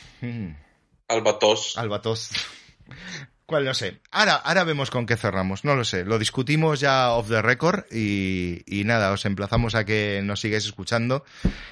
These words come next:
Speaker 1: Y,
Speaker 2: Lavaros las manos,
Speaker 1: y que
Speaker 2: quedaros
Speaker 1: os la-,
Speaker 2: en casa.
Speaker 1: que os lavéis mucho las manos, que os quedéis en casa, que
Speaker 2: Y nosotros no nos podemos enrollar más, que es aquí a la hora de grabación son las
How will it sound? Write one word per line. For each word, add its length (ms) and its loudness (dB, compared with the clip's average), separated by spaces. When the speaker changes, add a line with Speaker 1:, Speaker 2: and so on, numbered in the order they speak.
Speaker 1:
Y, 140 -12
Speaker 2:
Lavaros 320 2
las 100 4
manos, 680 2
Speaker 1:
y 180 -2
que 100 -4
Speaker 2:
quedaros 180 4
Speaker 1:
os 60 0
la-, 60 -2
Speaker 2:
en 100 -4
casa. 720 2
Speaker 1:
que 100 -2
os 100 -2
lavéis 240 4
mucho 200 2
las 120 4
manos, 380 2
que 80 -2
os 80 -4
quedéis 320 2
en 140 0
casa, 840 2
que 560 2
Speaker 2:
Y 20 2
nosotros 400 2
no 60 2
nos 120 4
podemos 220 2
enrollar 280 2
más, 200 2
que 120 2
es 140 -2
aquí 440 2
a 80 2
la 140 4
hora 100 4
de 80 2
grabación 500 2
son 240 2
las 300 0